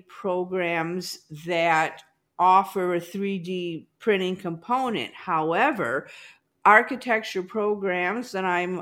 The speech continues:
um, familiar with and programs at the community college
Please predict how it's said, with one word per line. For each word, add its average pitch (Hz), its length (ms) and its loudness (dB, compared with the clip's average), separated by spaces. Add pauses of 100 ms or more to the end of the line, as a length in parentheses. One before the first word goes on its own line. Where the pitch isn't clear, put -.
um, 156 240 2
familiar 170 580 -2
with 175 400 -2
and 170 160 -2
programs 185 680 -2
at 175 140 -4
the 170 80 -8
community 190 560 -4
college 196 680 -2